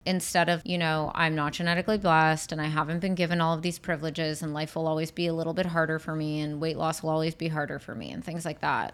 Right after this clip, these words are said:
And believe me, I've been down the self-pity spiral recently with my neurodivergence.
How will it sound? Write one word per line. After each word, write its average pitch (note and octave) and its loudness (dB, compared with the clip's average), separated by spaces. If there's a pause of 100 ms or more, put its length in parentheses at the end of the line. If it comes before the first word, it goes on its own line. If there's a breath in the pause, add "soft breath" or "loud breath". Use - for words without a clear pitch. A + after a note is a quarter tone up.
(100)
And F3 2
believe F3 4
me, B2+ 0 (100)
I've D3+ 4 (120)
been E3+ 4
down C#3+ 2
the E3 0
self-pity D3 0
spiral C#3 0
recently D3+ -2
with E3 -4
my D#3 -4
neurodivergence. B3+ 0